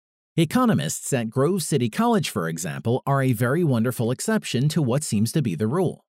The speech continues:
However, just as many evangelicals cannot conceive that there might be trade-offs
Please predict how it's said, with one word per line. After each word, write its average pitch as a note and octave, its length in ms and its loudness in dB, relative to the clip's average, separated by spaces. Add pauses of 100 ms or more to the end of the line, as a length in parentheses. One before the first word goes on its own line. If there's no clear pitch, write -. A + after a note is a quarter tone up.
(720)
However, E3+ 520 2
just A3 360 2
as A#3 180 2
many D#3 260 4
evangelicals G#2 840 0
cannot A#2+ 480 0
conceive D3 500 0
that A2+ 160 -2
there A#2+ 140 0
might G#3 240 2
be G3+ 120 0
trade-offs D#3 720 -4